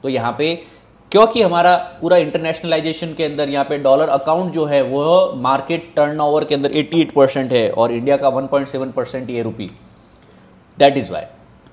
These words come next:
तो यहाँ पे मिटिगेट करना होगा करेंसी रिस्क को हमको, ग्लोबली बिजनेसेस को ग्रो करने के लिए, है ना, फॉरेन एक्सचेंज के ऊपर डिपेंडेंस को हमको कम करना होगा, ठीक है ना, क्योंकि ये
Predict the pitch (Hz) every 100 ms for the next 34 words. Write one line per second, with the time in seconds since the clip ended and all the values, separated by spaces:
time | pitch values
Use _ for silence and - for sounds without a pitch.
0 | - - - 196 214 220 214 143 156 165
1 | 156 151 165 180 175 165 170 165 170 156
2 | 156 156 190 156 - 185 170 160 170 170
3 | 131 147 160 190 160 143 156 170 - 143
4 | 143 170 165 160 160 139 156 147 139 -
5 | _ _ _ - _ _ 139 170 - 143
6 | 156 147 - 160 156 - 156 151 143 135
7 | 147 156 160 - 151 156 156 151 147 147
8 | 156 151 143 147 151 - - - - 240
9 | 214 - 190 247 240 262